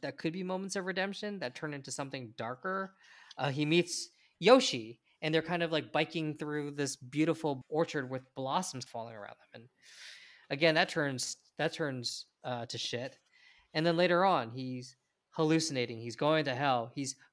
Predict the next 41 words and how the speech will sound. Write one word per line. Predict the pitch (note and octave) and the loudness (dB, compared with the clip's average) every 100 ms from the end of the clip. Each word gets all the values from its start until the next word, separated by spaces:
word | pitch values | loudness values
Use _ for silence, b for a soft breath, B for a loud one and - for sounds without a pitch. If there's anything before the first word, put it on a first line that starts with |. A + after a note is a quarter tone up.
| - | -4
coughing | - F#3 E3+ F3 | 4 6 6 4
up | D#3+ C3 - - | 4 2 -2 0
all | C#3+ D3 | 2 2
of | C3+ | 0
his | C#3 B2+ A#2 - - - | -4 -4 -4 -8 -12 -6
demons, | B2+ D3+ C3 A2 G#2 | 4 6 6 0 -6
his | - A#2 | -6 -4
sins, | - - G3+ A#2 A2+ | -2 2 2 0 -6
and | C3+ | -4
you | C#3 | -4
think, | C#3 C#3 C#3 | -4 -6 -4
"Okay, | E3 D3 | -6 -4
this | B2+ C#3+ - | -4 -4 -4
is | D3 | -4
sort | - C3+ C3+ | -2 -2 -2
of | B2+ | -2
like | C3 B2+ B2 B2 | -2 -4 -6 -6
this | B2+ A#2+ - - _ _ _ - _ _ _ | -4 -4 -8 -12 _ _ _ -20 _ _ _
moment | C#3 C#3+ E3+ E3 D3 B2 | -2 6 6 6 2 0
of | D3+ D3+ C#3+ B2+ B2 - - _ _ _ _ - | -4 0 0 -2 -8 -16 -20 _ _ _ _ -10
catharsis | D3+ - D#3+ D3+ - G#2+ - - _ - | -6 6 6 6 2 -4 -6 -8 _ -4
where | C3+ | -4
he's | B2 C3 - | -4 -6 -6
finally, | - C#3+ D3+ C#3+ C#3+ C3+ C3+ | -4 -2 -2 -2 -4 -4 -6
you | D#3 D3 | -6 -6
know, | C3+ | -6
kind | D3 C#3 | -6 -4
of | C3 A2+ | -4 0
getting | C#3+ C3+ | 0 0
rid | B2+ B2 D#3+ D3 | -2 4 6 6
of | B2+ C3 | 2 -2
the | B2+ | -4
things | B2 - D3 C#3 B2+ A#2 | -6 -2 -2 -2 -4 -2
that | B2+ | -2
are | A#2+ A2+ | -2 -6
holding | - - D#3 D#3 D3 | -10 -4 2 2 2
him | C3+ B2+ | 0 0
back | C3+ C3 C3 | 4 4 2
and | C3 | -4
that | |
are | B2 | -6